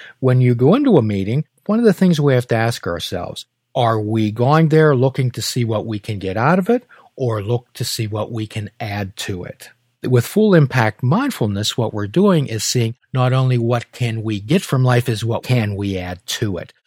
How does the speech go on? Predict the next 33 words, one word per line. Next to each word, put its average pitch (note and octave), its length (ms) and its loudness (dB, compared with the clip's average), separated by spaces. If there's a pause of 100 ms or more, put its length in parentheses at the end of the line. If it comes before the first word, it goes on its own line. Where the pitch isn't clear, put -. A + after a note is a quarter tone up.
(120)
What C3+ 300 0
can D#3 260 2
we C3+ 200 4
add G#2+ 280 0
to - 120 -8
life? F2 380 -6
That's, A#2 280 -2
that's G#2 360 -6
certainly A#2+ 500 -2
another F2+ 380 -6 (240)
challenge. - 640 -8 (180)
So C3+ 200 2
when A#2+ 320 4
you G#3 220 6
attend B2 340 0
a G#2 40 -2
meeting, F#2+ 360 -2
when D3+ 160 4
you're G#3+ 160 2
out G#3+ 160 2
in F#3 120 4
public, A2+ 400 -2
when F3+ 120 0
you G3 80 2
go G3 160 0
anywhere, G3 280 2
when F3+ 160 2
you're A3 100 4
up G#3 120 -2
in G3+ 60 2
your G3+ 160 4
living G#3 380 2
room, F2 260 -8